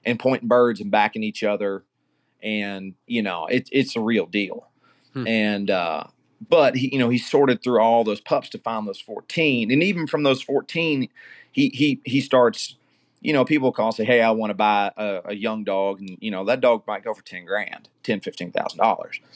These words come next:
Speaker 1: Um, those sorted pups. And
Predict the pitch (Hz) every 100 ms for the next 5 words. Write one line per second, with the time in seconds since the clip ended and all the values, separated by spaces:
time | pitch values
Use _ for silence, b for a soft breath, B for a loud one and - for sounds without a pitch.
0 | B B B B B 107 110 107 92 80
1 | - _ _ _ _ _ - 131 - 117
2 | 113 - - 156 120 - - 117